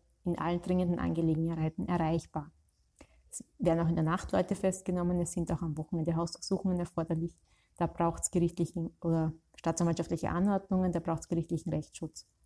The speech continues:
Bei mir schaut's jetzt oft so aus, dass ich am Montag in der Früh ins Büro komme und mir denke, okay, ich habe jetzt einen großen Wirtschaftsakt da liegen, da tut sich diese Woche nichts, weil wir machen Telefonüberwachungen oder wir bereiten einen Zugriff vor.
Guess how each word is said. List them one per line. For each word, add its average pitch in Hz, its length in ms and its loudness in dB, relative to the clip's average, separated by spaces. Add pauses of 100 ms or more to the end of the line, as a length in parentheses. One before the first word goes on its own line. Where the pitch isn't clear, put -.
(1600)
Bei 180 80 8
mir 208 120 6
schaut's 226 220 4
jetzt - 140 2
oft - 200 2
so 190 120 4
aus, 196 100 4
dass 185 160 0
ich 185 120 0
am 175 60 4
Montag 175 280 2
in 185 80 2
der 175 100 0
Früh 180 120 0
ins 175 140 0
Büro 170 240 0
komme 190 220 0
und 175 100 -4
mir 170 80 0
denke, 175 320 0
okay, 180 420 2 (340)
ich - 100 -14
habe 170 180 0
jetzt 170 100 -4
einen 170 220 0
großen 160 500 -2 (460)
Wirtschaftsakt - 540 -2
da 165 40 2
liegen, 185 260 2
da 180 100 2
tut 180 200 0
sich 170 140 -2
diese 160 240 0
Woche 160 180 -4
nichts, - 460 0 (500)
weil 175 260 4
wir 170 120 6
machen 165 240 2
Telefonüberwachungen 165 1120 0
oder 156 480 0
wir 156 100 2
bereiten 156 380 0
einen 156 180 -2
Zugriff 208 320 -4
vor. 214 240 0